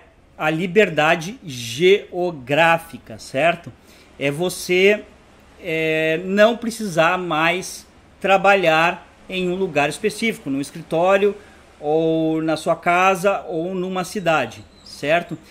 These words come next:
Se você quebrar essa barreira, a sua vida vai mudar, tá?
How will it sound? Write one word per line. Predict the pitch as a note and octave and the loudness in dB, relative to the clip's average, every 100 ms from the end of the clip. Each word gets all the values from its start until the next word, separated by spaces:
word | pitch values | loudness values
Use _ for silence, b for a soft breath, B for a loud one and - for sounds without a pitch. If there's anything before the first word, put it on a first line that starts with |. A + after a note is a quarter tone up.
| B B | B B
Se | - | -8
você | E3+ F3 G3 | -6 -6 -4
quebrar | A#3 F3 F3 | -2 2 0
essa | F#3 - | 0 -2
barreira, | D3+ B2+ C#3+ F#3+ F3 A#2 - _ _ _ _ _ _ _ _ - | -2 -2 0 0 -2 -6 -14 _ _ _ _ _ _ _ _ -14
a | C#3 | -10
sua | - C#3+ | -2 -2
vida | C3+ C#3+ | -2 -2
vai | C#3 | -2
mudar, | C#3+ E3 C#3 G#2 - _ _ _ _ _ - | -2 -2 -4 -6 -10 _ _ _ _ _ -10
tá? | B2+ D3+ - | -6 -6 -10